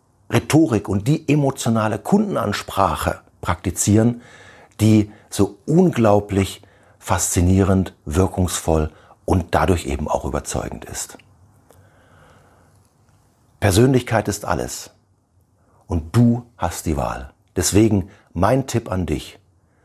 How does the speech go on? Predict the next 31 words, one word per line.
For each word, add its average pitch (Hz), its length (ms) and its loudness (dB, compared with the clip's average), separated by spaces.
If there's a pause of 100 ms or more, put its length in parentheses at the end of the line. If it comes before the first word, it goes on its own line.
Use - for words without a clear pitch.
(280)
Schreibe 139 400 2
dir 127 160 2
einmal 113 220 2
auf, 101 360 0
was 107 160 -2
sind 117 120 -2
meine 92 200 -2
Stärken, - 640 -8
was 107 200 0
sind - 140 0
meine 87 180 -2
Schwächen, - 460 -8 (260)
was 101 200 0
begeistert 120 680 0
mich 104 200 -4
am 98 100 -4
Verkaufen, - 640 -6 (760)
was - 240 2
interessiert 131 800 2
mich 107 280 0
an 95 160 0
meinen 82 280 -2
Kunden, 82 500 -6 (340)
was 90 240 2
liebe 110 440 4
ich - 520 -4 (400)
an 87 200 0
meinen 82 280 0
Produkten - 560 -2
und 78 160 -4
Dienstleistungen - 840 -8